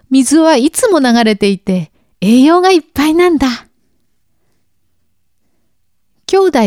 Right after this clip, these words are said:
は百五人。でも世の中厳しい。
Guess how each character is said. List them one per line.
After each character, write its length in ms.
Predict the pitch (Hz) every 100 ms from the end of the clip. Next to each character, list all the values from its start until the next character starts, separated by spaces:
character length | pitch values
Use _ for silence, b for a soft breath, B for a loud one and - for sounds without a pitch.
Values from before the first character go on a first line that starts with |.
| 165
は 100 | 147
百 340 | 139 180 - 233
五 160 | 240
人。 340 | 233 233 175 - _ _ _ _ _ _ _ _ _ _ _ 143
で 260 | 135 147
も 240 | 151 143 b b
世 160 | 185 160
の 140 | 190
中 280 | 233 262 190
厳 340 | - 208 196 226
し 320 | - 269
い。 120 | 254